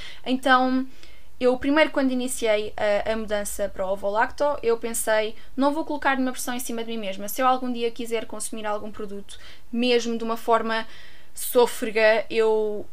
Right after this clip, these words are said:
se calhar vou permitir-me a fazer isso." Nunca aconteceu. No entanto, devo dizer-vos que depois de eu ter deixado de comer peixe, houve algumas vezes em que eu voltei a... em que eu consumi. <clears throat> Mas por vários outros motivos, por uma vez fui num restaurante em que eu não tinha mais alternativas e eu comia peixe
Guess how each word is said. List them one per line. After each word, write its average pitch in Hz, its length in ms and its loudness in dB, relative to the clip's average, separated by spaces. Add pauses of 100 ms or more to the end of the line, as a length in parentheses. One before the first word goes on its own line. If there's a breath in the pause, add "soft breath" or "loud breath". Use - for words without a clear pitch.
se - 140 -4
calhar 240 300 6
vou 262 120 0
permitir-me 240 520 -2
a - 20 -6
fazer 214 300 -6
isso." - 420 -6
Nunca 277 280 4
aconteceu. 254 680 -2
No 262 200 4
entanto, 277 500 2
devo 220 280 2
dizer-vos 214 420 -2
que - 140 -6
depois 254 300 2
de 254 40 -2
eu 247 40 0
ter 240 160 -4
deixado 226 380 0
de - 40 -8
comer 220 220 -6
peixe, 202 440 -2
houve 233 200 4
algumas 233 340 4
vezes 226 200 -2
em 226 100 -4
que 226 100 -4
eu 214 60 -4
voltei 214 440 -2
a... 196 380 -2
em 226 140 -4
que 233 100 -4
eu 214 80 0
consumi. 214 580 -4 (240)
<clears throat> 277 560 0 (1080 loud breath)
Mas 240 600 4
por 254 240 -2
vários 247 320 8
outros 240 240 -2
motivos, 320 540 0
por 233 140 -6
uma 220 160 -2
vez 220 180 -2
fui 220 160 -4
num 220 100 -6
restaurante 214 460 -2
em 214 80 -6
que 226 100 -6
eu 214 40 -4
não 208 100 -6
tinha 202 240 -6
mais 202 260 -4
alternativas 226 720 -2
e 208 60 -6
eu 208 80 -4
comia 208 260 -6
peixe 202 340 -4